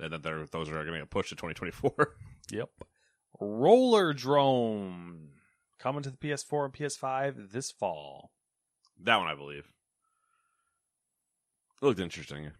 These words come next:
Speaker 2: Yeah.
Speaker 1: Uh,
Speaker 2: Interesting for
Speaker 1: not,
Speaker 2: sure.
Speaker 1: not enough for me to, like, buy it. But enough for
Speaker 2: Same.
Speaker 1: me to be like,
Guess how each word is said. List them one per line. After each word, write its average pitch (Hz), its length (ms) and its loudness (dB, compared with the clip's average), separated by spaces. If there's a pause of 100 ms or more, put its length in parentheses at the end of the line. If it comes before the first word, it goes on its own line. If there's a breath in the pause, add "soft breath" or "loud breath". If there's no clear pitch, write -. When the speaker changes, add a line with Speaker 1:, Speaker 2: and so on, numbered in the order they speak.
(760)
Speaker 2:
Yeah. 170 360 4
Speaker 1:
Uh, - 40 -20 (520)
Speaker 2:
Interesting 127 460 -4
for 117 140 -10
Speaker 1:
not, 120 100 -2
Speaker 2:
sure. 101 160 0
Speaker 1:
not 127 200 2
enough 110 180 0
for 98 100 -10
me 95 140 -2
to, 82 80 0
like, 73 200 -6 (680)
buy 78 220 2
it. 71 180 -6 (640)
But 104 80 0
enough 113 160 4
for 107 80 0
Speaker 2:
Same. 98 100 2
Speaker 1:
me 104 60 2
to 95 80 -2
be 90 120 -2
like, 78 200 -4